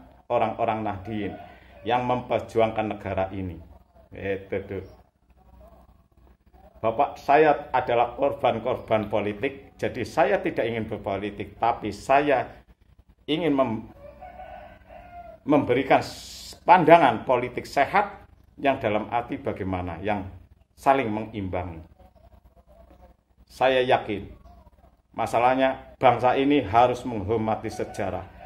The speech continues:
Sejarah itu adalah mutiara yang sangat mahal. Negara kita dijajah tiga ratus lima puluh tahun, berapa abad? Berapa korban pahlawan?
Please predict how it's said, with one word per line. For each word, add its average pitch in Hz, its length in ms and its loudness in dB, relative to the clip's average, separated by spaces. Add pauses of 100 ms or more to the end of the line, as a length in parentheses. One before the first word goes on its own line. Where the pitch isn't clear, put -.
(160)
Sejarah 131 640 0
itu 123 240 -4
adalah 110 320 -2
mutiara 110 640 0
yang 98 160 -4
sangat 98 400 -8
mahal. 95 400 -10 (720)
Negara 143 480 6
kita 165 320 4
dijajah 147 800 0
tiga 135 320 2
ratus 139 400 2
lima 120 240 -2
puluh 110 320 -8
tahun, 110 320 0
berapa 98 320 -2
abad? 101 560 -6 (640)
Berapa 156 400 6
korban 165 640 4 (1120)
pahlawan? 123 680 4